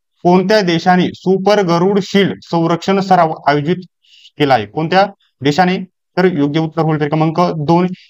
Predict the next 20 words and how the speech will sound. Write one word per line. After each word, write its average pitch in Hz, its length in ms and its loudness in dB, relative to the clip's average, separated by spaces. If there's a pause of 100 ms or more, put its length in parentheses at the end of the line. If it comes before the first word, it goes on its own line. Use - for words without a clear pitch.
इंडोनेशिया 180 720 4
देशाने 165 380 0
हे 165 220 -2
योग्य 135 240 -2
उत्तर 139 200 -4 (800)
ठरेल. 107 340 -2 (840)
तर 190 140 2
प्रश्न 196 280 -2
क्रमांक 190 380 0 (140)
एकतीसवा 185 500 -2
बघू 135 240 -2
शकता, 175 340 0 (320)
भारताने 180 640 0
नुकतेच 190 520 -2
कोणत्या 175 380 2
देशाला 160 600 2 (3500)
डॉर्नियर 190 540 2
टू 185 240 2
ही 196 180 2
विमान 180 400 2